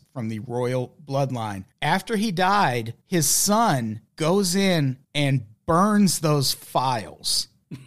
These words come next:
And his reasoning was,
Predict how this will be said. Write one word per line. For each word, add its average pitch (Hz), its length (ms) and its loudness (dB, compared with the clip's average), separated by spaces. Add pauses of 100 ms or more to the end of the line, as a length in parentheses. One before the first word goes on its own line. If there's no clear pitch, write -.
(160)
And 170 420 2 (320)
his 170 420 0
reasoning 180 800 2
was, 151 460 2